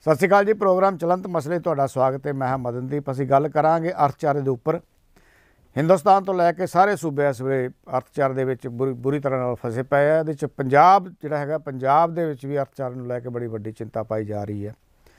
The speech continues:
ਅ, ਕੱਲ੍ਹ ਦੀ ਗੱਲ ਹੈ, ਕੱਲ੍ਹ ਵਿੱਤ ਮੰਤਰੀ ਤੇ ਮੁੱਖ ਮੰਤਰੀ ਦੀ ਇੱਕ ਮੀਟਿੰਗ ਹੋਈ ਹੈ। ਮੀਟਿੰਗ ਸਿਰਫ ਅ-, ਅਰਥ-, ਅਰਥਚਾਰੇ 'ਤੇ ਵਿਚਾਰ ਕਰਨ ਲਈ ਹੋਈ ਸੀ, ਪਰ ਗੱਲ ਕੋਈ ਸਿਰੇ ਲੱਗੀ ਨਹੀਂ, ਕਿਉਂਕਿ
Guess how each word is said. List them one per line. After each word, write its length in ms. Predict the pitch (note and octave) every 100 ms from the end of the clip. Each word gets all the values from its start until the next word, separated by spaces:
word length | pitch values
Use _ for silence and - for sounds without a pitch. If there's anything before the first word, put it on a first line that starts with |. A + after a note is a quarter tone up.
| _ _ _ _ B2+
ਅ, 40 | C#3
ਕੱਲ੍ਹ 260 | E3 F#3
ਦੀ 120 | G3
ਗੱਲ 180 | F3 E3
ਹੈ, 240 | D3 D#3+ - _ _ _ _ _ _ _
ਕੱਲ੍ਹ 400 | D3 E3 F3 E3+ - _
ਵਿੱਤ 220 | C3 D#3 F3+
ਮੰਤਰੀ 440 | F3 D#3 D#3 E3
ਤੇ 380 | D3 D3+ D3 D3+
ਮੁੱਖ 280 | D3+ C#3 D#3+
ਮੰਤਰੀ 340 | D#3+ D3 D3
ਦੀ 100 | D3
ਇੱਕ 140 | D3 C#3+
ਮੀਟਿੰਗ 320 | C3 C3+ E3
ਹੋਈ 240 | D3 C3+
ਹੈ। 100 | D3+ F3+ _ _ _ _ _ _ _ _ _ _ -
ਮੀਟਿੰਗ 340 | C#3 D#3 F#3+ F3 _
ਸਿਰਫ 380 | - F3 - -
ਅ-, 360 | - - F#3
ਅਰਥ-, 400 | D#3 - E3 D3+ - C4
ਅਰਥਚਾਰੇ 320 | D3+ - E3+ D#3
'ਤੇ 120 | D#3+
ਵਿਚਾਰ 340 | C#3+ C3+ C#3+
ਕਰਨ 220 | C#3+ C#3+
ਲਈ 80 | D3
ਹੋਈ 200 | B2 C#3
ਸੀ, 160 | C#3+ D#3+
ਪਰ 360 | C#3+ C#3 C3+ - C3
ਗੱਲ 200 | C3+ C#3+
ਕੋਈ 140 | C#3
ਸਿਰੇ 220 | C3+ C#3
ਲੱਗੀ 280 | C3+ B2 D3+
ਨਹੀਂ, 140 | E3 F3+
ਕਿਉਂਕਿ 460 | D#3+ C#3 F3 D#3+